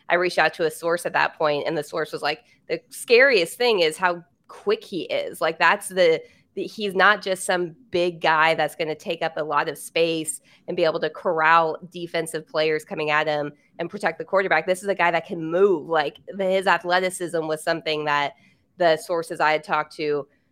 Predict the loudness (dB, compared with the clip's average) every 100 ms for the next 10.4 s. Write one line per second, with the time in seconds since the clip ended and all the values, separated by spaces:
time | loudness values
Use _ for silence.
0 | _ -2 2 4 4 0 -2 0 2 2
1 | 0 -6 -6 0 0 0 -2 -4 0 0
2 | 0 -6 -6 0 4 4 2 -6 -4 -4
3 | -6 -6 -4 -4 -2 -2 -2 -6 -4 -2
4 | -2 -4 -10 -10 -10 -8 -8 -6 -4 -2
5 | -4 -6 -8 -8 -6 -6 -6 -8 -8 -6
6 | -6 -6 -2 -2 2 0 0 2 4 4
7 | 2 -2 -4 0 2 2 0 -6 -10 _
8 | _ _ -6 -2 2 2 2 0 -2 -6
9 | -12 _ _ -2 0 0 2 0 0 4
10 | 6 6 4 -2